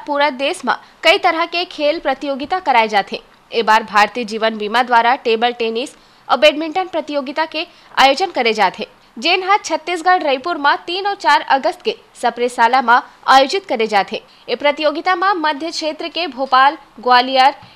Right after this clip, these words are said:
इंदौर जैसे आठ मंडल मन हा हिस्सा लेवत हे। ए प्रतियोगिता के पहली चरण में विजयी प्रतिभागी मन ला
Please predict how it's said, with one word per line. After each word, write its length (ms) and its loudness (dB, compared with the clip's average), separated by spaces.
इंदौर 360 2
जैसे 340 -6
आठ 300 4
मंडल 300 0
मन 160 -4
हा 140 -2
हिस्सा 360 -4
लेवत 340 0
हे। 80 -6
ए 80 -2
प्रतियोगिता 540 -2
के 160 -4
पहली 380 -4
चरण 300 -2
में 120 0
विजयी 320 -2
प्रतिभागी 600 -2
मन 180 -8
ला 160 2